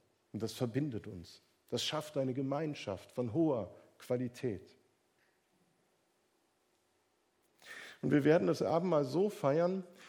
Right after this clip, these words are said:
dass wir uns auf den Weg machen, im wahrsten Sinne. Wir wollen heute wieder ein Wandelmahl feiern. Das heißt,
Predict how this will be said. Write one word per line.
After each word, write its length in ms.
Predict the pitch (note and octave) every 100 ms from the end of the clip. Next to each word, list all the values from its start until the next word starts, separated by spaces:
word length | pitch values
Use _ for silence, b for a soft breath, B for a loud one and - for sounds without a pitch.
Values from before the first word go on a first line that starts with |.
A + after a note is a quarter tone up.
| B -
dass 400 | D#3 D3 - -
wir 200 | - D3
uns 160 | F3 E3+
auf 220 | - D3
den 340 | - E3+ E3+ C#3
Weg 460 | B2 A#2 C#3+ C#3+ -
machen, 320 | G2+ F2+ - F2 - _ _ _ _ _ _ _
im 140 | A2+ A2
wahrsten 420 | B2+ C#3 - B2
Sinne. 360 | G#2 C#3+ F#2+ E2 - - -
Wir 120 | C3
wollen 280 | D#3+ E3 C3+
heute 320 | F3+ F3 D#3
wieder 180 | D3+ D3
ein 240 | C#3+ C#3 -
Wandelmahl 880 | A2 B2 D3+ A2+ G2+ F#2 F#2+ G2 F#2+
feiern. 520 | F2+ - G2 F2+ D#2+ E2+ E2+ _ _ _ _ _ B B B B
Das 180 | C3+
heißt, 320 | D#3 E3 F3+